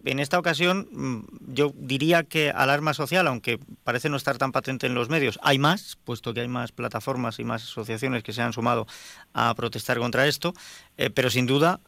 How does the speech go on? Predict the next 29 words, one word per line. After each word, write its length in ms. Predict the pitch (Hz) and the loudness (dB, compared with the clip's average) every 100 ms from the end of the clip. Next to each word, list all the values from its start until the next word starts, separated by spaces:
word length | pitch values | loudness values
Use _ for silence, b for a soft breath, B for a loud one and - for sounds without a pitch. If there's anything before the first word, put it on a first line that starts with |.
| - | 0
em, 600 | 127 123 117 117 110 101 _ - - | 2 4 4 0 -2 -6 _ -20 -12
aunque 400 | 127 127 - 127 | -6 -6 0 4
no 380 | 120 131 151 165 | 4 6 6 4
he 60 | 156 | 4
visto 480 | 180 - - 127 120 | 2 0 0 0 2
las 160 | 131 | 0
especificaciones 840 | 123 - 127 117 117 120 147 147 - | 0 -2 -2 0 2 2 4 2 2
que 100 | 143 | 2
hay 60 | |
para 140 | 143 143 | 4 2
el 80 | |
proyecto 400 | 139 139 131 139 | 2 0 2 2
de 260 | 135 135 135 | 4 4 4
neodimio 460 | 131 131 147 147 120 | 2 4 4 4 2
en 120 | 117 | 2
cuanto 360 | 120 117 120 117 | 2 2 4 4
a 160 | 117 | 2
consumo 540 | 120 113 127 139 135 131 | -2 -4 0 4 4 6
de 120 | 135 | 4
agua, 280 | 143 175 - | 6 2 2
la 140 | 131 120 | 0 2
situación 480 | 135 120 104 151 | 2 0 2 2
hídrica 340 | 151 160 175 139 | 2 0 2 0
es 100 | 120 | 2
mucho 320 | 147 131 113 | 0 0 -2
peor, 300 | 117 139 220 - B B B B - | 2 2 2 -4 B B B B -4
con 160 | 127 | 0
lo 100 | 113 | 2
cual 380 | 107 123 151 | 4 4 4